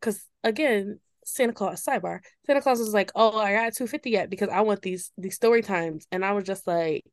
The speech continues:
"Get me there and whatever. I, we will let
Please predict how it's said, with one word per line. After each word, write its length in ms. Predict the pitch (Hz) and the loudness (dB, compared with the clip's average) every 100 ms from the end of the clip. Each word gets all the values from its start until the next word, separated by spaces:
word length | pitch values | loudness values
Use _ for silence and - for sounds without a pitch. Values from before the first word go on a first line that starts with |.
| - _ _ _ _ - 170 | -20 _ _ _ _ -12 -4
"Get 180 | 254 | -2
me 140 | 262 262 | 0 2
there 380 | 185 143 147 - | 4 2 -2 -2
and 340 | 185 180 175 - | 0 0 -2 -6
whatever. 540 | - 185 196 240 160 | -4 -2 0 0 -2
I, 360 | - 165 165 - | -4 -4 -6 -6
we 220 | 175 202 208 | -2 -2 0
will 160 | 180 | 0
let 220 | 175 214 | 2 0